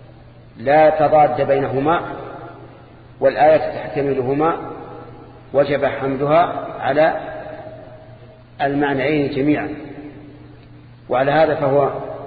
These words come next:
يأمرهم أن يغيروا خلق الله الذي هو الفطرة التي فطر الناس عليها،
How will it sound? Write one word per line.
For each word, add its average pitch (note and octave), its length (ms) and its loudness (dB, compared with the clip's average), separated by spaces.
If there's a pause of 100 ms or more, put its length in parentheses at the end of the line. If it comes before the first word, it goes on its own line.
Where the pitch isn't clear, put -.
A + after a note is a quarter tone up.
(880)
يأمرهم D#3+ 580 4
أن D3+ 200 2
يغيروا D3 380 2 (600)
خلق D#3+ 260 0
الله D3 480 2
الذي C3+ 200 -2
هو C3+ 120 0
الفطرة C3+ 480 -2 (600)
التي C3 240 -4
فطر C3+ 260 -2
الناس B2 260 -4
عليها، C#3 520 0